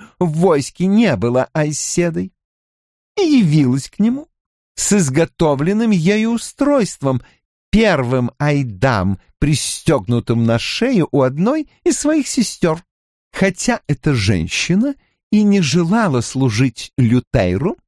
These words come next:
Айдам заставил её служить.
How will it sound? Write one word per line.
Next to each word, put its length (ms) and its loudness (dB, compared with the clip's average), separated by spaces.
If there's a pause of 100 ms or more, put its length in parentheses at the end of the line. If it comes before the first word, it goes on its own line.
(420)
Айдам 560 0
заставил 760 0
её 220 0
служить. 720 -4